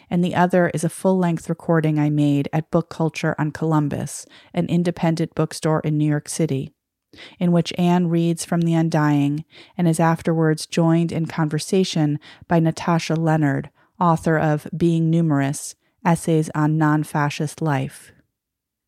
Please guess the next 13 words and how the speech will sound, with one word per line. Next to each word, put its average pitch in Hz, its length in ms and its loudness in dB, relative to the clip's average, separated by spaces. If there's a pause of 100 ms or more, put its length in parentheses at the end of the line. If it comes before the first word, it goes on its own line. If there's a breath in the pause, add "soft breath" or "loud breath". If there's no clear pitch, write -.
(680 soft breath)
Some 233 300 4
members 170 520 2
of 165 160 -2
the 165 80 -2
Commonplace 160 580 0
Book 175 260 -2
Club 160 340 0
will 165 240 0
receive 170 420 -4
copies 170 500 0
of 156 140 -2
The 170 120 0
Undying, 156 720 0